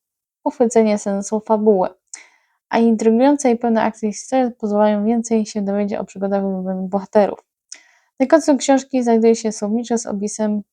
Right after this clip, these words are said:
postaci, miejsc, pojazdów, które pojawiają się w opowiadaniu. No, oczywiście słowniczek to zawsze klasyk, oczywiście, no to wiadomo. Normalna cena oczywiście takiej książki to dziewiętnaście dziewięćdziesiąt dziewięć.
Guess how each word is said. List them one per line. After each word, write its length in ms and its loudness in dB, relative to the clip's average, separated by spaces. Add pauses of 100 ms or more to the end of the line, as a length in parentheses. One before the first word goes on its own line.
postaci, 520 -2
miejsc, 400 -6
pojazdów, 500 0
które 260 -6
pojawiają 280 -8
się 200 -14
w 60 -20
opowiadaniu. 800 0 (640)
No, 80 6
oczywiście 680 2 (120)
słowniczek 800 2
to 120 -4
zawsze 300 -2
klasyk, 380 0 (1300)
oczywiście, 840 2
no 220 -4
to 180 -8
wiadomo. 560 -2 (720)
Normalna 500 4
cena 260 0
oczywiście 360 -4
takiej 800 -4
książki 640 -4
to 220 0
dziewiętnaście 720 -2
dziewięćdziesiąt 460 -4
dziewięć. 520 -2